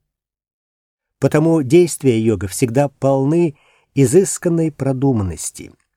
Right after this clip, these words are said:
Можно узнавать наблюдательность и тщательность в каждом движении йога. Нет в них предрассудков и чужого обычая. Он шагает, как лев,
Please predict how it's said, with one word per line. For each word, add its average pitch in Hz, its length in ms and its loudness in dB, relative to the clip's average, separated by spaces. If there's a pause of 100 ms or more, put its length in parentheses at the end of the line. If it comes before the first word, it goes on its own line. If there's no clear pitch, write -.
(1000)
Можно 160 640 2
узнавать 156 580 0
наблюдательность 143 840 0
и 131 100 -4
тщательность - 800 -6
в - 180 -18
каждом 160 560 -2
движении 117 640 0
йога. 95 580 -2 (800)
Нет 196 320 4
в 107 60 -4
них 123 280 2
предрассудков 135 1120 -2 (300)
и 135 80 0
чужого 127 520 0
обычая. 101 600 -10 (680)
Он 143 180 2
шагает, 185 600 0
как - 320 -4
лев, 185 460 2